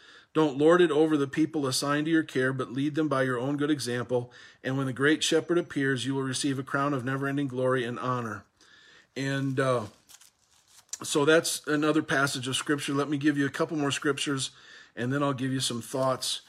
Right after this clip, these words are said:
Uh, First Timothy five, verse seventeen is another passage of Scripture. It says,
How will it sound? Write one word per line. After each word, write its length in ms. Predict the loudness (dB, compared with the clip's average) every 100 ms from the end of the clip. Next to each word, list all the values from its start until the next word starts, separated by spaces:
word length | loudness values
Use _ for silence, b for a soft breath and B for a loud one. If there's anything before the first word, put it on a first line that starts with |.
| b b b
Uh, 180 | -4 -4
First 400 | -2 2 2 2
Timothy 600 | 0 2 2 2 2 2 -2
five, 720 | -12 -4 -2 0 0 -2 -6 -20 -20 -20 -20 _ -20 B B B -20 -14
verse 280 | -6 -2 -2
seventeen 800 | 0 0 -2 -6 -4 -2 -2 -2
is 160 | -4 -6
another 320 | -2 -2 -2
passage 480 | -2 -2 -2 -2 -6
of 80 | -6
Scripture. 640 | -2 -2 0 0 -2 -2 _ b b b b b
It 160 | -8 -4
says, 600 | 0 2 2 0 -2 -4